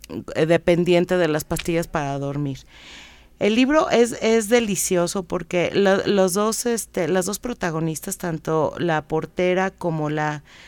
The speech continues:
la niña, empiezan a encontrar afinidades, aunque, este, pues hay, este, una diferencia de edades así muy profunda.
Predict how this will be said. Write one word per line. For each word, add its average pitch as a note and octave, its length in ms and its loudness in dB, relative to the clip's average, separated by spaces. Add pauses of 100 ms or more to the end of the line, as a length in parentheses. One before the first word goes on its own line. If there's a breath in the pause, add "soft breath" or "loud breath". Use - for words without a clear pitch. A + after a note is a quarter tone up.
(140)
la F3 200 2
niña, F#3+ 500 2 (920 soft breath)
empiezan F3 460 0
a - 20 2
encontrar D#3+ 400 -2
afinidades, E3+ 680 -2
aunque, D3 440 -4 (140)
este, D3+ 380 -6
pues - 220 -8
hay, E3+ 220 2 (240)
este, C#3 540 -8 (360 loud breath)
una F3+ 520 4
diferencia E3+ 600 0
de D#3+ 80 4
edades D#3 520 2
así D3+ 340 -4
muy D3+ 240 0
profunda. C#3+ 580 -8